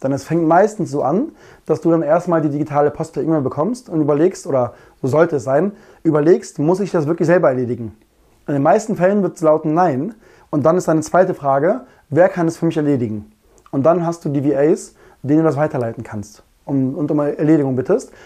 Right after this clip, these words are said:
Und das wird übrigens im Laufe der Zeit viel besser und besser und besser, weil sich die V As einarbeiten können in deine fachlichen Themen. Der nächste Entwicklungsschritt ist dann, dass die V A, der V A, deine Briefe bekommt und genau weiß,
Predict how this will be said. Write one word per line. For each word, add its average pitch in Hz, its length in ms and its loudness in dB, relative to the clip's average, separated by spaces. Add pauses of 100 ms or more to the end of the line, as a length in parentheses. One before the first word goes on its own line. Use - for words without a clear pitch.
(160)
Und 156 160 2
das 185 220 2
wird 175 100 -8
übrigens 170 320 -2
im 156 80 2
Laufe 160 220 4
der 156 80 0
Zeit 156 180 -2
viel - 160 -4
besser 180 440 0 (380)
und 135 220 -4
besser 160 220 2
und 143 100 -2
besser, 160 380 2
weil 160 160 6
sich 165 140 -2
die 151 120 -4
V 156 80 2
As 147 160 0
einarbeiten 147 600 -2
können 107 280 -6
in 139 140 -4
deine 139 220 0
fachlichen 135 380 -8
Themen. 110 340 -4 (120)
Der 135 140 2
nächste 165 240 2
Entwicklungsschritt 139 640 -2
ist 135 220 -8
dann, 190 240 -2 (400)
dass 151 180 -2
die 147 140 -2
V 160 180 2
A, 180 320 4
der 151 240 2
V 160 100 -2
A, 156 220 4 (380)
deine 165 280 4
Briefe 208 240 -2
bekommt 123 440 -4 (760)
und 143 120 0
genau 147 260 4
weiß, 170 400 2